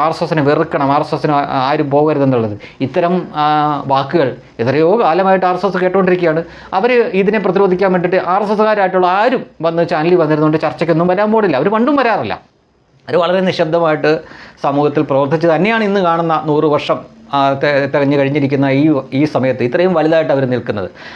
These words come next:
അല്ലാതെ ഇത്തരം അഭ്യാസങ്ങളിലൊന്നും അവർ പ്രതിരോധിക്കാനോ ഒന്നും വരില്ല. അവർക്ക് അവരുടേതായിട്ടുള്ള പ്രചരണ രീതിയുണ്ട്, ആ രീതിയിലൂടെ അവർ മുന്നോട്ട് പോകും. ഇതിൻ്റെ സത്യം, ആ, അറിയേണ്ടത് അല്ലെങ്കിൽ ജനങ്ങളെ അറിയിക്കേണ്ടത്,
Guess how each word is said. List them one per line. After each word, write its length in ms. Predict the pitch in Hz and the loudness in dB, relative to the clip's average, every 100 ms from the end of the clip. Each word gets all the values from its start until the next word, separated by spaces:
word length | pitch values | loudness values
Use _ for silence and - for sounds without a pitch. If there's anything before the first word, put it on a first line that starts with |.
| - | -6
അല്ലാതെ 240 | 131 156 165 | -2 0 0
ഇത്തരം 280 | 156 208 190 180 - | 0 -2 -2 -2 -2
അഭ്യാസങ്ങളിലൊന്നും 760 | 143 151 160 170 160 151 139 151 139 | 0 2 0 0 2 2 2 -2 -2
അവർ 100 | 143 151 | 0 0
പ്രതിരോധിക്കാനോ 580 | 127 135 143 139 147 147 | 0 0 0 0 0 0
ഒന്നും 160 | 151 180 | 0 2
വരില്ല. 260 | 151 151 127 143 | 2 0 0 0
അവർക്ക് 280 | 175 - 220 226 - - - 170 | 0 0 2 0 -2 -20 -4 -2
അവരുടേതായിട്ടുള്ള 580 | 214 220 196 180 175 156 | 0 2 2 2 0 0
പ്രചരണ 300 | 143 156 156 135 | 0 2 2 2
രീതിയുണ്ട്, 380 | 131 151 120 135 156 | 2 2 2 0 -2
ആ 20 | 180 | 0
രീതിയിലൂടെ 380 | 151 156 151 160 139 | 2 2 2 2 0
അവർ 100 | 131 127 | -2 0
മുന്നോട്ട് 300 | 135 156 135 | 0 0 0
പോകും. 160 | 120 175 - - - 170 | 0 -2 -6 -20 -4 -2
ഇതിൻ്റെ 200 | 214 277 | 0 0
സത്യം, 280 | 190 - 208 - - 147 | -2 0 -2 -4 -4 0
ആ, 20 | 147 143 139 | 2 2 2
അറിയേണ്ടത് 460 | 151 175 160 147 208 | 2 0 0 -2 -2
അല്ലെങ്കിൽ 280 | 135 135 143 131 | -2 0 0 0
ജനങ്ങളെ 260 | 131 160 160 | 0 0 0
അറിയിക്കേണ്ടത്, 520 | 143 143 139 127 135 | 0 0 0 0 -2